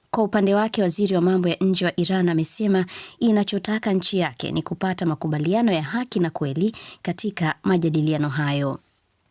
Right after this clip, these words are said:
Cairo. Ujumbe wa viongozi wa ngazi ya juu wa kundi la wanamgambo wa Hamas unaelekea mjini Cairo leo ili kufanya mazungumzo na maafisa wa Misri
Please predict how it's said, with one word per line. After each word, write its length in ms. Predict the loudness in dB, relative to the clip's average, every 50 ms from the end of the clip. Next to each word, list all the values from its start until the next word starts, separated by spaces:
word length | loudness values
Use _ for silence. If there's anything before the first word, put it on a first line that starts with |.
| _ _ _ _ _ _ _ _ _ _ _ _ _
Cairo. 580 | -4 0 0 2 2 0 0 -2 -2 -4 -6 -8 -14 -20 _ _ _ _ -20 -20 -20 -20 -20 -20 -20 -20 -20 _ _ _
Ujumbe 460 | 0 2 4 4 6 6 6 4 4
wa 220 | 4 4 4 2 2
viongozi 640 | 2 2 4 4 4 4 2 2 2 2 2 2 2
wa 180 | 2 2 2
ngazi 480 | 2 2 2 2 2 2 2 2 2 0
ya 80 | 0
juu 240 | 2 2 2 2 2
wa 120 | 2 0 0
kundi 340 | -2 0 0 2 2 2
la 120 | 2 2 2
wanamgambo 600 | 2 2 2 2 2 0 0 2 2 2 2 0
wa 100 | 0 -2
Hamas 600 | 0 0 0 2 2 2 2 2 0 0 -2 -2 -6 _ _
unaelekea 720 | -2 0 2 2 2 2 2 0 0 0 0 0 0 2 2
mjini 280 | 2 2 2 2 2
Cairo 480 | 0 0 -2 0 0 2 2 0 0 0
leo 440 | 0 0 0 0 2 2 2 2 0 -2 -4 -14 -20 -20 -20 -20 -14 -6
ili 320 | -2 0 2 2 4 2 2
kufanya 500 | 0 -2 -4 -2 0 0 2 4 4 4
mazungumzo 640 | 4 2 2 2 2 2 2 2 2 2 2 2 2
na 140 | 2 2
maafisa 540 | 2 0 0 -2 -4 -2 -2 0 0 0 0
wa 60 | 2
Misri 420 | 2 2 2 2 2 2 0 0